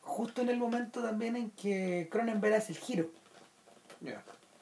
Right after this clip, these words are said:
Speaker 1: En el momento en que Cronenberg deja de hacer películas acerca de la carne.
Speaker 2: Ya.
Speaker 1: Y, y, y comienza, y comienza a hacer películas acerca de, sobre todo centradas como en la psicolo-, en la, en la,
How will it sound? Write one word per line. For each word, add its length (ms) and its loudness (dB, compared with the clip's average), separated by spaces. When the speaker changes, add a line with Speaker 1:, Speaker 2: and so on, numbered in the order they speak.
Speaker 1:
En 200 2
el 80 0
momento 380 0
en 100 -2
que 140 -6
Cronenberg 460 2
deja 240 4
de 60 8
hacer 200 0
películas 560 2
acerca 320 2
de 100 8
la 140 6
carne. 420 10
Speaker 2:
Ya. 320 -10
Speaker 1:
Y, 1160 6
y, 600 8
y 100 10
comienza, 760 6
y 80 4
comienza 360 0
a 20 -4
hacer 180 0
películas 460 6
acerca 420 2
de, 120 2
sobre 460 4
todo 180 8
centradas 440 8
como 140 2
en 60 4
la 80 6
psicolo-, 340 4
en 160 6
la, 160 6
en 100 2
la, 60 6